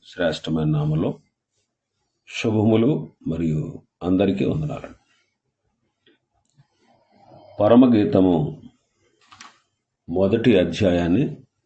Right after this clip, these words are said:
మనం ధ్యానం చేసుకుంటున్నాం. పరమగీతము గ్రంథం మొదటి అధ్యాయం.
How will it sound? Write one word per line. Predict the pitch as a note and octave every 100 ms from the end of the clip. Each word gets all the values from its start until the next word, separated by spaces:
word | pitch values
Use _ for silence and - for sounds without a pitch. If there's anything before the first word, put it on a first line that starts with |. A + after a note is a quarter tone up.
| _ _ _ _ _ _ _ _ F2+
మనం | F2+ G2+
ధ్యానం | F#2 D#2+ D2 C2+
చేసుకుంటున్నాం. | B1 - - - - - _ _ _ _ _ _ _ _ _ _ _ _ _ _ _ _ _ _ _ -
పరమగీతము | F#2 F#2+ F2+ E2 D#2+ E2 D#2+ D2+
గ్రంథం | D2+ D2+ - - - _ _ _ _ _ _ _ _ _ _ -
మొదటి | E2 F2 F#2 F#2+
అధ్యాయం. | D#2+ - - A2+ -